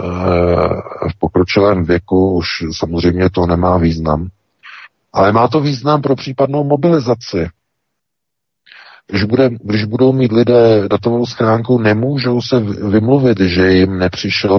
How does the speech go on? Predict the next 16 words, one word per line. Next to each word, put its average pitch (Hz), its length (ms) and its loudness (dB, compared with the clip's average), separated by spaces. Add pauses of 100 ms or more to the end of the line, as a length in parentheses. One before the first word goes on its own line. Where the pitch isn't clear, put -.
povolávací 92 800 0
rozkaz. 92 540 -4 (1120)
<laughs> - 1120 -10
Chápete? 87 680 0 (320)
Vymalováno, 101 800 2
hotovo. 95 500 0 (200)
Doručení 92 680 0
fikcí. 90 600 -4 (1500)
No, 95 280 2
takže 95 460 2
to 92 180 2
je 95 240 2
jeden 107 220 2
z 98 60 -4
možných 95 360 -6
důvodů, 107 460 2